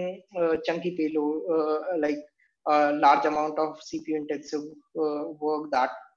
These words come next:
uh, uh, needs to be done, and, uh, it doesn't, uh, need to, uh, it, it doesn't have to interact with the dom. You're not changing something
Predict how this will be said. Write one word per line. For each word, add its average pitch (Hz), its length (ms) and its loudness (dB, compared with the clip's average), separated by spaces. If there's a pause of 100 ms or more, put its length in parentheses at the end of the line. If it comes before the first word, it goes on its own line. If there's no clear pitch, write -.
uh, - 760 -8
uh, 147 220 0
needs 151 320 -8
to 160 100 -8
be 151 140 -4
done, 135 280 -4 (460)
and, 151 240 -6
uh, 151 420 0 (200)
it 160 160 -4
doesn't, 180 560 2
uh, 160 260 4 (680)
need 165 360 -4
to, 160 400 -2 (200)
uh, 156 140 2 (400)
it, 175 220 0
it 165 100 2
doesn't 165 220 2
have 151 220 2
to 156 160 2
interact 143 360 0
with 151 160 -4
the 147 80 2
dom. 139 360 -2
You're 143 180 -2
not 143 200 -4 (120)
changing 147 320 -8
something 143 420 -12